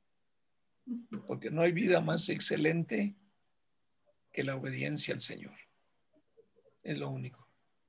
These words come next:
Speaker 2: que nos puede sacar adelante. Amén. Gracias, Paul.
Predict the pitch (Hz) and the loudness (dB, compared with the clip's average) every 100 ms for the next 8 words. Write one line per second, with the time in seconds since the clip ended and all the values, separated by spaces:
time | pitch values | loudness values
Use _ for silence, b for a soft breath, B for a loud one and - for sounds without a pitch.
0 | _ - - 131 - 135 - 131 - - | _ -12 -10 -8 -6 -6 -8 -8 -8 -10
1 | - - _ _ 147 147 170 180 196 165 | -16 -20 _ _ -10 -6 0 0 0 -4
2 | - 165 180 165 | 0 0 0 -2